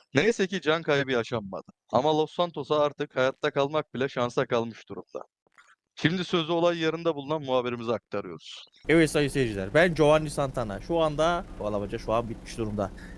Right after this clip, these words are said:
Speaker 2: Kişiler sağdan atladı, soldan atladılar. İlginç hareketler yaptılar. İşin sonunda işte cayır cayır yandılar. Şu an kişiler otobandan bir, e, boşluk bulup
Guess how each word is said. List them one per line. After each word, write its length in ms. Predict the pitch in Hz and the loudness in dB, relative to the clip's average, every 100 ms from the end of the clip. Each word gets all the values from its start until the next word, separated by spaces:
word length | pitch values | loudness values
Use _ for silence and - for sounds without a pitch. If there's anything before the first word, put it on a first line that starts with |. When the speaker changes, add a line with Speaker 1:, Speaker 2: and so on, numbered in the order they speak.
| - | -14
Speaker 2:
Kişiler 520 | - 131 131 147 147 - - - - | -6 0 4 4 4 -6 -16 -16 -10
sağdan 380 | - 131 123 127 | 0 2 4 2
atladı, 380 | 120 - 98 95 | 0 -2 -8 -4
soldan 360 | - 98 107 | 0 2 2
atladılar. 560 | 104 104 98 92 98 95 - - - - 107 | 0 -4 -8 -6 -6 -8 -12 -16 -16 -12 -8
İlginç 260 | 107 107 | -6 -2
hareketler 360 | 107 104 - 110 | 0 0 0 2
yaptılar. 420 | 104 - 113 135 - - | 2 2 2 0 -2 -8
İşin 180 | 117 | -6
sonunda 500 | 101 104 98 104 110 | -2 0 2 4 4
işte 360 | 101 - 104 107 - - - - | 2 2 2 0 -4 -16 -14 -2
cayır 260 | 98 101 | 2 2
cayır 300 | 98 98 92 | 0 -2 -2
yandılar. 420 | 92 92 95 95 95 - - - - | -2 -4 -4 -4 -4 -8 -16 -14 -4
Şu 100 | 135 | 2
an 200 | 139 151 | 2 2
kişiler 480 | - - 127 139 147 - - - - - - - - - - | -4 -2 4 6 4 -2 -14 -14 -14 -14 -16 -16 -16 -14 -4
otobandan 720 | - 131 135 135 127 131 135 117 | 0 2 4 4 4 2 2 0
bir, 300 | 127 - - - - - | -2 -2 -8 -12 -12 -6
e, 300 | 104 101 101 | -2 -2 0
boşluk 400 | 110 - 120 - | -2 -2 -8 -4
bulup 200 | 110 | -2